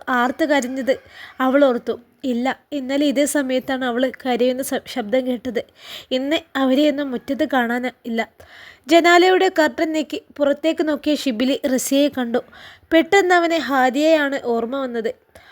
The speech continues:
അവൻ മിഴികൾ ഒന്നുകൂടി വിടർത്തി നോക്കി. "അതെൻ്റെ ദച്ചുവാണോ?" നന്ദ്യാർവട്ടത്തിനടുത്ത്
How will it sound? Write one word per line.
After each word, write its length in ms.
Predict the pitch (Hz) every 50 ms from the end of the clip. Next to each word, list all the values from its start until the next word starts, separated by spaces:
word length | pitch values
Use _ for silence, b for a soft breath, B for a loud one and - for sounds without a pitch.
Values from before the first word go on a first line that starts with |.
| b b b
അവൻ 220 | b 240 226 285 285 285
മിഴികൾ 360 | 262 254 247 254 240 254 285 285
ഒന്നുകൂടി 420 | 269 254 247 262 220 277 269 269
വിടർത്തി 400 | 220 220 262 262 254 240 - 285
നോക്കി. 320 | 269 269 262 214 - - - _ _ _ B B B B B B B
"അതെൻ്റെ 360 | 240 247 254 285 277 277 294 294 - -
ദച്ചുവാണോ?" 640 | 220 247 240 - - - 320 285 269 247 240 240 214 185 _ _ _ _ b b b b b b b b b b
നന്ദ്യാർവട്ടത്തിനടുത്ത് 1080 | 285 302 302 302 320 349 359 359 359 359 - 370 359 - 339 359 330 330 320 320 302